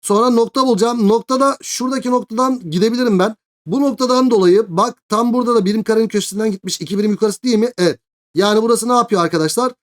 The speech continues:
Hocam iki birim yukarıya çıktığım zaman şuradaki nokta ikiye sıfır noktası mı yapıyor?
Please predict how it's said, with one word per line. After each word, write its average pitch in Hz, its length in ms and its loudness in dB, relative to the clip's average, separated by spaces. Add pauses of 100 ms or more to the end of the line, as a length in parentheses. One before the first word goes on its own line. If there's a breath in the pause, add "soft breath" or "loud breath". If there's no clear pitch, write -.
(280)
Hocam 214 240 0
iki 240 180 -4
birim 233 160 0
yukarıya 226 320 0
çıktığım 233 340 -4
zaman 190 200 2
şuradaki 220 400 -4
nokta 220 380 -2
ikiye 214 320 -2
sıfır 208 300 -4
noktası 208 320 -2
mı 240 80 0
yapıyor? 240 300 -2